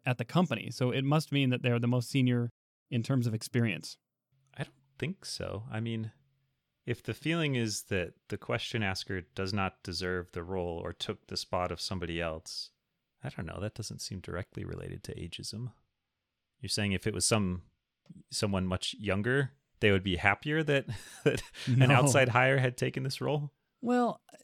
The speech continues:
Speaker 1: so sometime, okay, here, here's my, here's my cynical view on this. Some of these folks are younger, and they look at this more senior engineer, more tenured, more years of experience engineer coming in, and they think, "Well, management had to give them that position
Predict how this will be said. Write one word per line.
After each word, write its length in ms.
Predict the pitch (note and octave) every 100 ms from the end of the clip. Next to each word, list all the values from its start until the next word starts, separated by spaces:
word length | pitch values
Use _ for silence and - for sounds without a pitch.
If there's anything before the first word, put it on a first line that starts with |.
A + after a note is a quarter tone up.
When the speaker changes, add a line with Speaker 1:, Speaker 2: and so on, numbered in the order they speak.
| _ D3+
Speaker 1:
so 220 | - F#3
sometime, 420 | G3 A#3 G#3 E3+ -
okay, 180 | D#3 C3+
here, 160 | F3+
here's 300 | C#3 E3 D3+
my, 380 | C#3 C3 A#2+ A#2+ - -
here's 240 | C#3 D3
my 120 | C3
cynical 340 | A#2 C3 A#2 A2
view 200 | A2+ G#2+
on 100 | F#2+
this. 320 | G#2+ - - _ _ _ -
Some 200 | - F3+
of 40 |
these 160 | F#3 F3
folks 280 | - D#3+ -
are 40 |
younger, 460 | F3+ C#3 B2 A#2 D3 _ _ _ _ -
and 280 | C3+ C3+ B2+
they 320 | B2+ B2 B2+
look 260 | C3 D#3+ F3+
at 80 |
this 320 | D#3+ C#3 - - - _ -
more 280 | C3 C#3 D3+
senior 340 | D3+ D3 C#3
engineer, 400 | C3 C#3+ B2+ A#2
more 160 | B2+ C3+
tenured, 500 | - C#3+ B2+ B2 C3 _ _ D#4 - -
more 180 | C3 C3+
years 200 | C3+ C3+
of 40 |
experience 520 | C#3 - C#3 B2 B2+ - _ -
engineer 340 | C3+ C3+ B2
coming 240 | A#2+ C#3+ C3
in, 240 | A2+ C#3 _ _ _
and 140 | - C3
they 100 | C#3
think, 220 | D3 C3+
"Well, 120 | C#3 C3+
management 400 | D#3+ D#3+ C#3+ B2
had 260 | C#3 E3+
to 60 | D3+
give 160 | C3 B2
them 120 | A#2
that 160 | A2
position 500 | A#2 A2 G#2+ A#2 B2+